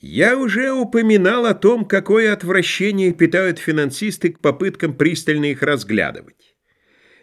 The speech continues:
Но ещё более бурный протест у них вызывают адресованные им злоехидные ухмылки.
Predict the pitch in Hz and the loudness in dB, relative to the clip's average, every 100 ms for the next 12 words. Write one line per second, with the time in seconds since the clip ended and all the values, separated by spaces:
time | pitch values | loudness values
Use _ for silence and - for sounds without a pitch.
0 | - 107 127 - 131 107 120 156 214 214 | -2 0 0 2 0 0 0 4 4 4
1 | 208 233 233 214 226 214 240 226 - 202 | 2 0 0 0 0 0 -2 -4 -2 -2
2 | 143 117 117 110 127 185 170 143 127 117 | -2 -2 -2 0 0 0 0 0 0 0
3 | 131 175 170 139 165 196 - _ 127 104 | -2 -2 0 0 0 -2 -8 _ -8 -2
4 | 139 143 120 - 123 131 156 175 202 196 | 0 2 0 -2 -4 -2 -2 -2 -4 -6
5 | 247 277 147 - | -6 -4 -8 -14